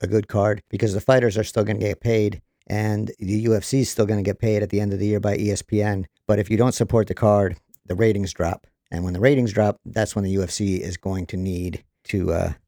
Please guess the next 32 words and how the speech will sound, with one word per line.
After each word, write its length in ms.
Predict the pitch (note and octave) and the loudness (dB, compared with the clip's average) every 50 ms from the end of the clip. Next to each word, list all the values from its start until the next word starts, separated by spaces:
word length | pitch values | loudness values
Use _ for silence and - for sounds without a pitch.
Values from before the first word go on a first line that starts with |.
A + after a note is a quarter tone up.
| _ _ | _ _
to 80 | - - | -14 -8
pick 220 | - - G#2 - | -4 -4 -4 -2
things 240 | - G2 F2+ D#2+ F2 | -2 -4 -2 -2 -2
up 100 | G#2 F2+ | -2 -2
a 40 | F2 | -2
little 200 | D2+ E2 D#2+ E2 | -4 -4 -6 -6
bit. 240 | - D#2+ D2+ - _ _ _ _ _ - | -6 -8 -8 -8 _ _ _ _ _ -6
And 480 | F#2+ G#2 G#2 G2+ G2+ G2 G2 F#2+ - - _ _ _ _ - | -2 -2 0 0 0 -2 -4 -4 -8 -10 _ _ _ _ -2
this 200 | B2 B2 G2+ A2 | -2 0 2 2
made 160 | A#2 A2+ A2 | 2 2 4
me 120 | G#2+ G#2 | 2 2
wonder 480 | G2 F#2+ G#2 G2+ G2+ G2 F#2+ F#2+ E2+ D#2+ - _ | 2 2 2 2 2 2 0 0 -2 -4 -6 _
over 160 | - A2 G2+ F#2+ | -2 0 0 2
the 100 | F#2+ F#2+ | 2 0
weekend 460 | G#2 G#2 - - G2+ F#2+ F2+ F2 - _ _ _ - - | 0 0 0 0 0 0 -2 -4 -8 _ _ _ -14 -8
with 120 | - A2 G2+ | -6 -4 -2
the 120 | - G2 | 0 0
announcement 380 | G2 G2+ G2+ G2 - - G#2 F#2+ | 0 0 0 -2 -2 -2 -2 0
of 60 | F#2 | 0
the 260 | F#2 F#2 F2+ - G2 | -2 -2 -2 -2 -2
E 60 | F#2+ | -2
S 120 | F#2+ - - | -2 -2 -4
P 160 | - - G2+ | -6 -4 -2
N 320 | G2 F#2+ F#2+ G2+ F#2 - - _ _ _ _ _ _ _ _ _ _ _ | -2 -2 -2 -4 -6 -8 -10 _ _ _ _ _ _ _ _ _ _ _
and 220 | - G#2+ G2 F#2+ F2 | -6 -4 -4 -2 0
Disney 300 | A2 G#2 F#2 G2+ G2 E2+ | 0 0 0 -2 -4 -2
layoffs, 580 | F#2 A2+ B2 A#2 F2 F2 F#2 - - - - _ _ _ _ | 0 0 2 2 0 0 -4 -6 -10 -14 -20 _ _ _ _
are 180 | - G2 G#2 G2+ | -2 0 0 0
those 760 | F2 F2 G2+ A#2 B2+ C3 B2+ B2 A#2+ A#2 G#2 - - - - _ _ - | 0 0 2 2 4 4 2 2 0 0 -2 -4 -8 -10 -12 _ _ -8
going 280 | - A2 G#2+ G#2+ G#2 F#2+ | -2 -2 0 0 0 0
to 80 | F#2+ F#2 | 0 0
have 420 | F#2 G2+ G2+ G2 G2 F#2 F2 | 0 0 0 0 0 -2 -4